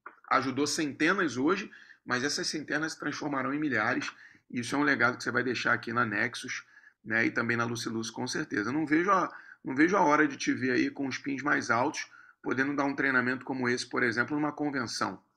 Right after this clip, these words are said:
Isso é de extrema importância numa convenção, né? Então, parabéns demais aí pelo trabalho, viu, meu irmão? Tem todo o meu carinho e admiração aí, tu sabe disso, sabe que pode contar comigo sempre que precisar.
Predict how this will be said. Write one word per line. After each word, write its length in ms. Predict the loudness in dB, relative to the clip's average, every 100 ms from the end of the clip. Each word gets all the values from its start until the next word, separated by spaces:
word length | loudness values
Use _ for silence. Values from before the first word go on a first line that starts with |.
| _
Isso 140 | -8 -6
é 20 |
de 100 | -2
extrema 360 | -4 0 -2 -2
importância 520 | -6 -6 -4 -6 -6
numa 180 | -8 -10
convenção, 440 | -10 -10 -10 -14 _ -20 -20 _
né? 220 | -4 -4 -6 -20 _
Então, 200 | -8 -4
parabéns 420 | 2 2 2 0
demais 320 | -2 -2 -2 -2
aí 60 |
pelo 180 | -6 -8
trabalho, 380 | -4 -2 -2 -2
viu, 100 | -2
meu 100 | -2
irmão? 240 | -2 -8 -16 -20 -20 _
Tem 120 | -12 -2
todo 140 | 0
o 40 |
meu 140 | 2 4
carinho 340 | 6 6 4
e 20 |
admiração 640 | -2 -2 -2 -2 -2 -4 -6
aí, 120 | -6
tu 60 |
sabe 240 | -4 -4 -2
disso, 260 | -4 -2
sabe 160 | -2 -4
que 40 |
pode 180 | -6 -6
contar 260 | -6 -6 -6
comigo 280 | -4 -6 -6
sempre 220 | -8 -10
que 60 |
precisar. 520 | -10 -6 -6 -6 -8